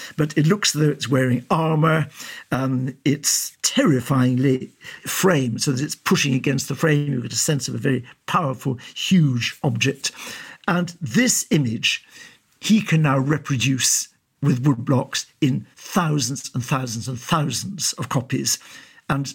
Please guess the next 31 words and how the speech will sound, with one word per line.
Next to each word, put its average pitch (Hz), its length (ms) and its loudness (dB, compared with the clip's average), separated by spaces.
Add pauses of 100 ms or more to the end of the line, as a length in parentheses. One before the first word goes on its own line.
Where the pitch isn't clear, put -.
spread 127 360 -2
them 127 80 -2
across 123 320 -2
Europe. 123 360 -2 (680)
And 151 100 4
this 196 160 2
becomes 147 460 -2
Europe's 151 440 2
image 127 320 2
of 120 100 -4
the 127 80 -2
rhinoceros. - 680 -2 (1000)
Why 254 380 4
I 156 120 4
think 160 180 -2
this 151 160 0
is 147 80 -2
so 156 180 4
interesting 156 540 2
is 131 140 0
because 151 500 0 (500)
it 165 140 -2
shows 175 380 2
that - 320 -2 (880)
we 151 240 4
need 165 460 4 (180)
to 156 160 0
have 131 500 0
an 123 200 0
image 127 600 0 (460)
of 127 320 -2